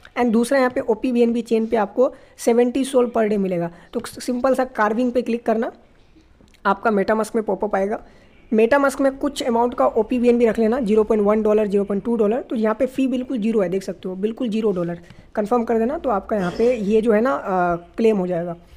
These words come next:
तो सेवेंटी सोल इधर मिल जाएगा और ये रोनिन वाला जो कि फ्री है, सिक्सटी वन सोल इधर मिल जाएगा। फ्री इसलिए है क्योंकि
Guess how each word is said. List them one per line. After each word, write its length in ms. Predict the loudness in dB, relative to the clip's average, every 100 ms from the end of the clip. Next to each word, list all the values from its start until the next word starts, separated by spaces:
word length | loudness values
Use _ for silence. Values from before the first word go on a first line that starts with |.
| -20 -20 -12
तो 60 | -4
सेवेंटी 440 | 0 2 2 -2
सोल 380 | 0 2 2 0 -8
इधर 220 | -2 2
मिल 160 | 2 2
जाएगा 340 | 2 4 2
और 260 | 0 0 0
ये 160 | 0
रोनिन 320 | 2 2 2 2
वाला 320 | 2 2 -2 -6
जो 120 | -6
कि 100 | -4
फ्री 260 | -4 -2 0
है, 160 | -2 -4 -20 _ -8
सिक्सटी 320 | -6 -2 -2
वन 180 | 0 0
सोल 200 | 0 -2
इधर 180 | 0 -2
मिल 120 | -2
जाएगा। 240 | -2 -4
फ्री 240 | -4 -4 -4
इसलिए 220 | 0 2
है 120 | 2
क्योंकि 400 | -2 -4 -4 -6